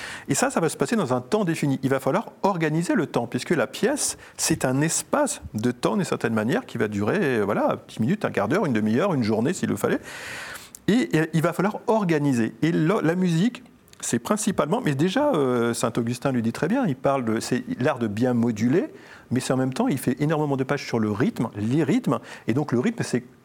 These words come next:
moduler, c'est la scansion du temps. La scansion du son et l'architecture du, du, du temps. Il faut, nous, on va laisser une architecture, mais une architecture temporelle.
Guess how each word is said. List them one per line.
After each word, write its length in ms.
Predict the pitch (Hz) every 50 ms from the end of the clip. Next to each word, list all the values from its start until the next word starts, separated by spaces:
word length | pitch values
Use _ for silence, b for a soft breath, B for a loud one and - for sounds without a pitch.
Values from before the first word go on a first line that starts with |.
| _ _ _ _ _ - - 113 113 123
moduler, 460 | - 143 135 123 127 135 147 202 254 240 B B B
c'est 160 | B - 175
la 100 | 156 139
scansion 540 | - - - - 151 151 - - - 311 277
du 100 | 156 117
temps. 220 | - - 107 101 - - - - - -
La 140 | 113 113 113
scansion 340 | - - - 98 - -
du 120 | 135 127 127
son 180 | - - 254 - B B B B B
et 140 | 202 208 214
l'architecture 1040 | - 143 160 196 240 - - - - 254 247 - - 180 - - - - 254 277 202
du, 180 | 131 110 110
du, 220 | - 98 107 107 -
du 160 | - 107 107
temps. 140 | - 110 -
Il 80 | - 131
faut, 140 | - - - 156
nous, 140 | 160 202 277
on 40 | 320
va 120 | 220 175
laisser 320 | 156 175 190 - - - 190
une 240 | - - 147 147 175
architecture, 720 | 190 - - 190 - 175 165 - - - 196 247 254 -
mais 120 | - 165
une 80 | 185 175
architecture 480 | 156 139 - 170 - 170 - - 254 -
temporelle. 540 | - - 220 202 - 165 127 110 104 107